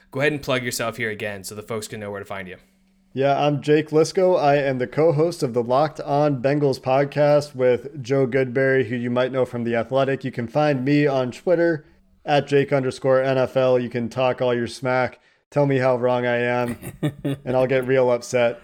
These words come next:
Speaker 2: and, and sad about it probably.
Speaker 3: <laughs> No, our listeners are pretty, uh,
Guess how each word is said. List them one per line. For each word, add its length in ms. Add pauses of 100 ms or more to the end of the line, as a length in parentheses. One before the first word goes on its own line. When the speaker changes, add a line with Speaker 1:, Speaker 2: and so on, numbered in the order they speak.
(100)
Speaker 2:
and, 320
and 200
sad 260
about 240
it 80
probably. 520 (1120)
Speaker 3:
<laughs> 80 (1080)
No, 140
our 140
listeners 360
are 60
pretty, 440
uh, 280